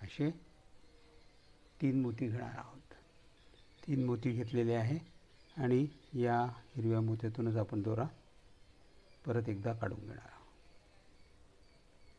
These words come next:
या मोत्यातूनच दोरा काढला, त्यानंतर या आणि या दोन मोत्यातून दोरा काढला, या आणि या, या पांढऱ्या मोत्यातून दोरा काढला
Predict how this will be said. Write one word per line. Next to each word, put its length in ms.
या 100
मोत्यातूनच 600
दोरा 220
काढला, 340
त्यानंतर 420
या 280
आणि 200
या 160
दोन 260
मोत्यातून 460
दोरा 220
काढला, 280
या 180
आणि 240
या, 80
या 80
पांढऱ्या 400
मोत्यातून 460
दोरा 220
काढला 300